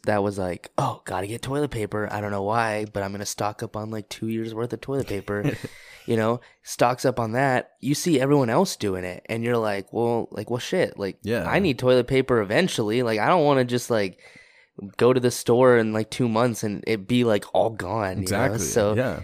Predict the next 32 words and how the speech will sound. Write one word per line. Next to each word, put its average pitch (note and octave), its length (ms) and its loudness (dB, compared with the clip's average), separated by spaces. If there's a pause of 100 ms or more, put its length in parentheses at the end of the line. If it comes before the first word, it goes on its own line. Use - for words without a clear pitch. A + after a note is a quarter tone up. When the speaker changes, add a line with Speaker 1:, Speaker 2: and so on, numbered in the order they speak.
(100)
Speaker 1:
everyone C#3+ 340 4
starts A2 260 -2
raiding G2 440 -4
'cause G#2 200 -6
you're G#2 120 -2
like, G2+ 280 -4
"Well, G2+ 220 -6
I'm G2+ 260 -2
not A#2+ 220 0
gonna F#2 200 -4
miss F#2 340 -6
out F#2+ 420 -6
when F2+ 160 -8
I G2+ 160 -4
need F2 240 -10
it." F#2+ 180 -2
Speaker 2:
Mm-hmm. G2+ 260 0
Speaker 1:
So - 180 -14
Speaker 2:
Precisely. F2 640 -6
Yeah. G2 200 -4
And G2+ 220 -4
it's F#2+ 140 -4
just, G#2 240 -8 (360)
you C#3 100 -2
know, F2 160 -4
you G2+ 140 -4
get G#2 160 -2
that, F#2 140 -2
like, F#2 160 -6
herd F#2+ 720 -4 (140)
pack, F#2 380 -4
like, E2+ 360 -10